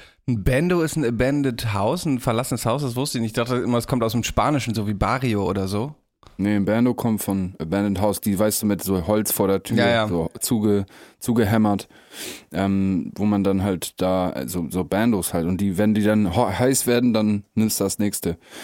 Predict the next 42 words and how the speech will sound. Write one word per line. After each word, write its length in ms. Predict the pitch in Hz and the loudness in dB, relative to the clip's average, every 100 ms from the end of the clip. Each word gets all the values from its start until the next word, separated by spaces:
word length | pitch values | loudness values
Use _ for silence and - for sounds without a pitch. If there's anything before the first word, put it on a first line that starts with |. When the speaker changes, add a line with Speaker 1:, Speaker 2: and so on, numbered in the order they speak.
| - | -6
Speaker 2:
Da 100 | 104 | -2
gibt's 220 | 135 131 | 0 2
ja 120 | 139 | 2
wirklich 360 | 131 139 135 - | 2 2 0 0
ganze 400 | 120 151 151 123 | 2 2 0 -2
Städte, 480 | - - 143 - 104 | -4 0 -2 0 -2
wie 80 | 98 | 0
du 100 | 90 | 0
sagst, 380 | 92 92 - | 0 -2 -2
die 120 | 104 95 | -2 0
halt 140 | 101 | 0
so 120 | 101 | 0
leer 200 | 95 113 | 2 2
stehen, 340 | 113 - 92 85 | 0 -2 0 0
so 100 | 87 | -2
Speaker 1:
Ja, 160 | 95 | 0
ja. 20 | |
Speaker 2:
Geisterstädte. 640 | 107 104 98 - 90 98 87 - - - | 0 0 -2 -2 -4 -4 -6 -8 -10 -4
Du 80 | |
kannst 280 | 117 156 160 | 2 2 2
die 60 | 143 | 0
teilweise 420 | 143 143 143 135 | 2 2 2 0
kaufen, 400 | - 156 180 120 | 2 2 2 0
so 220 | 101 98 | 2 0
für, 420 | - 104 104 78 | 0 0 2 -2
für, 320 | - 117 110 - | -4 0 0 -2
du 120 | 101 | -2
kannst 280 | 131 135 131 | 0 0 2
da 60 | |
ein 140 | 120 110 | 2 2
Haus 220 | 156 - | 2 2
kaufen 320 | 143 131 135 | 2 2 0
für 140 | 131 | 0
fünfhundert 480 | 120 147 143 123 107 | 0 0 2 0 2
Dollar 260 | 113 135 101 | 2 2 2
und 140 | 95 | 0
so. 180 | 92 90 _ _ _ _ _ - | -2 -4 _ _ _ _ _ -6
Das 140 | 92 | -4
ist, 260 | 92 - - | -2 -4 -4
ist 220 | 95 - | -4 -2
voll 200 | - 113 | 0 0
verrückt, 500 | 117 101 104 - | 0 -2 -4 -6